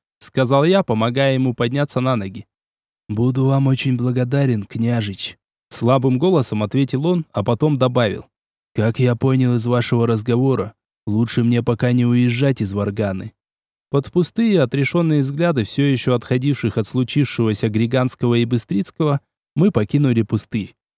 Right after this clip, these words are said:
У дороги я поймал попутный старенький тетраход. Якоб всю дорогу до гостиницы дремал, а водитель нехорошо косился на нас. Этот, кажется, меня все-таки узнал, или ему просто не понравился Вурт.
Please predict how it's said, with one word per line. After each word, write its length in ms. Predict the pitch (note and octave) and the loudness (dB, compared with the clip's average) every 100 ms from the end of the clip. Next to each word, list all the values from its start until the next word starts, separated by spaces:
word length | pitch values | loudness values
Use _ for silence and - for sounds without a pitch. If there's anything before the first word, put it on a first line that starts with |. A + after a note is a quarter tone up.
| _ | _
У 120 | A#2 | -2
дороги 340 | A2+ D#3+ G#3+ B2+ | 0 2 2 2
я 140 | A2+ | 2
поймал 360 | A2 B2+ D3 C3+ | 2 0 2 0
попутный 460 | A#2 C3 E3+ G#2+ | 0 -2 -2 -2
старенький 480 | G2 - C3+ A2+ G#2+ | -2 0 0 0 -4
тетраход. 680 | G#2+ G#2+ G#2+ G2+ G#2 - - _ _ _ | -4 -4 -4 -4 -6 -12 -16 _ _ _
Якоб 640 | A2 G#2 C3+ G#3 G#3+ G3+ - | 0 4 4 4 4 0 -2
всю 260 | - E3 | -4 0
дорогу 420 | D#3 D#3+ D#3+ D3 C#3 | 2 4 4 2 0
до 140 | C#3+ | 2
гостиницы 640 | C#3+ C#3+ - G3+ F3+ - | 2 0 0 2 2 0
дремал, 500 | D3+ C#3+ E3+ F#3+ F#3 - - | 0 0 2 2 0 -2 -6
а 120 | G#2+ | 0
водитель 500 | A2 A#2+ E3 - C#3 | 2 4 2 2 2
нехорошо 560 | B2 A2 A#2+ A#2 - D3+ | 4 2 0 0 2 0
косился 540 | C#3+ B2+ E3+ E3 - | 2 0 2 0 0
на 120 | G2 G2+ | -4 -4
нас. 340 | G2+ - - _ _ _ - | -8 -12 -18 _ _ _ 0
Этот, 300 | A3 G#3 - | 2 2 0
кажется, 420 | G3+ F#3+ F#3 F#3 | 0 2 2 2
меня 240 | F3 F3 | 4 2
все-таки 420 | E3 F3+ E3 D3+ | 2 0 0 0
узнал, 460 | E3 E3 D#3+ G3 G3+ _ _ | 0 2 0 0 -2 _ _
или 220 | E3 E3+ | -2 2
ему 240 | F#3+ G3+ | 2 2
просто 340 | G3+ F#3 - F3 | 2 0 0 0
не 120 | E3+ | 0
понравился 600 | E3 E3 G3 F3+ D3 A#2+ | 0 2 2 2 0 0
Вурт. 420 | A#2 C#3+ - - | 0 -4 -6 -20